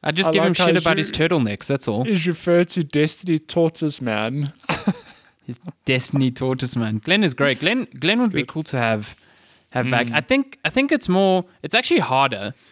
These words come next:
Speaker 1: to do it remotely because
Speaker 2: Yeah.
Speaker 1: not everyone has, like, mics that
Speaker 2: Microphones and
Speaker 1: you know, or,
Speaker 2: shit.
Speaker 1: you know, good microphones. They'll use headsets or they'll use,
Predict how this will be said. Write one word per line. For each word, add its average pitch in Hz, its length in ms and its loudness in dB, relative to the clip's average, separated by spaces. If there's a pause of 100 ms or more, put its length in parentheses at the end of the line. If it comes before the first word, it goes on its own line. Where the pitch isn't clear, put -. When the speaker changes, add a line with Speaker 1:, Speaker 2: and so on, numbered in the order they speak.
(340)
Speaker 1:
to - 100 -6
do 143 140 2
it 135 100 -2
remotely 123 460 2
because 135 300 0
Speaker 2:
Yeah. 139 40 2
Speaker 1:
not 160 180 0
everyone 151 340 2
has, 131 520 -2 (840)
like, 120 300 0
mics 120 520 -2
that 113 260 -2 (120)
Speaker 2:
Microphones 123 1000 -2
and 110 320 -6
Speaker 1:
you 127 220 -4
know, 120 140 4
or, 127 400 2
Speaker 2:
shit. - 80 -14
Speaker 1:
you 139 180 0
know, 127 120 2
good 135 300 -2
microphones. 107 600 -2
They'll 113 120 0
use 113 200 0
headsets 117 520 -2
or 117 60 -6
they'll 113 140 -2
use, 107 440 -2